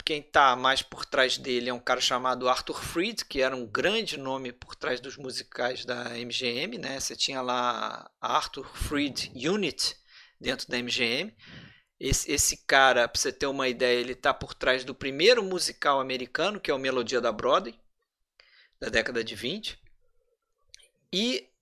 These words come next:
ele constrói esse filme a partir de grandes canções que ele e um cara chamado Nation Brown, é, compuseram, é, no passado. E esse cara vai lá e diz assim, ó,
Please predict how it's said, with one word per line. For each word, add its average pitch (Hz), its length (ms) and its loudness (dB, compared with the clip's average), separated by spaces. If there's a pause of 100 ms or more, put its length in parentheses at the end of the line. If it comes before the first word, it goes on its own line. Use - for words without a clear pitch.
ele 196 200 6
constrói 190 500 2
esse 190 200 4
filme 196 400 0
a 196 80 4
partir 185 540 0
de 175 160 -4
grandes 196 560 0
canções 175 800 -4 (920)
que 143 280 2
ele 170 440 2 (540)
e 143 140 -4
um 135 80 -6
cara 143 260 4
chamado 139 460 0
Nation 143 360 0
Brown, 131 400 4 (480)
é, 123 200 0
compuseram, 135 960 0 (1200)
é, 117 880 2
no 135 140 -8
passado. 139 840 6 (500)
E 131 300 0
esse 139 200 0
cara 147 180 6
vai 139 160 4
lá 139 120 8
e 147 80 0
diz 135 240 -6
assim, 135 280 -4
ó, 135 320 4